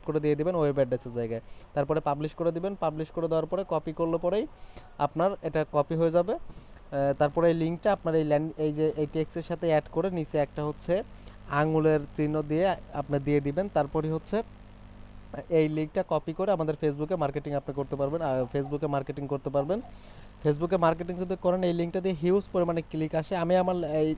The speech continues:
এখানে ল্যান্ডিং পেজ বানায় শেয়ার করলাম না, কারণ এখানে আমার, আহ, প্রায় পিসি থেকে অনেক কিছু শেয়ার হয়ে যেতে পারে সেজন্য। তো আশা করি সবাই ল্যান্ডিং পেজ বানাতে পারেন এবং আমাদের চ্যানেল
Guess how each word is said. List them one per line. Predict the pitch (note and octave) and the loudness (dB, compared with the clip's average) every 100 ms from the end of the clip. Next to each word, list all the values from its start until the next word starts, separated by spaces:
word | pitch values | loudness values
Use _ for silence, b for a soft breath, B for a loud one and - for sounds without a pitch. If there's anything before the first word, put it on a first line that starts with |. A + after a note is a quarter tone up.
| E3+ | -2
এখানে | D#3 F3 E3 | 0 2 4
ল্যান্ডিং | D#3+ E3+ D#3+ | 2 0 -2
পেজ | F3 D#3+ | -4 -2
বানায় | D#3 D#3 D3 | -2 -2 -2
শেয়ার | D#3 D3+ D#3+ | -2 -2 0
করলাম | D3+ D3+ D#3+ | 0 0 -2
না, | A3 B B - | -4 B B -4
কারণ | D3+ D3+ | -2 0
এখানে | E3 D#3+ | -2 -2
আমার, | D#3 D#3 | -2 -2
আহ, | D3+ C#3+ C3+ - - | -2 -6 -6 -10 -2
প্রায় | C#3+ C#3+ | 0 0
পিসি | D3 - D3 | -4 -8 -4
থেকে | D3+ D3 | -2 -2
অনেক | C#3+ | -2
কিছু | D3 D3 - | -8 -14 -2
শেয়ার | D3 D3 | 0 0
হয়ে | C#3 | -2
যেতে | C#3 C#3 | -4 -4
পারে | D#3 | -4
সেজন্য। | D#3+ C#3+ C#3+ E3+ - B B B - | -2 -2 -2 -6 -10 B B B -2
তো | E3+ | 0
আশা | F3 F#3 | 2 2
করি | F#3+ F#3+ | 4 4
সবাই | F3+ E3+ | 6 4
ল্যান্ডিং | E3+ F3 | 2 0
পেজ | F3+ E3+ | -2 0
বানাতে | E3 D#3 D#3 | -2 -2 -2
পারেন | F3 F3+ | 0 2
এবং | E3+ E3+ | 0 0
আমাদের | D#3 E3+ F#3 F#3 | 0 0 -2 -2
চ্যানেল | E3 | -2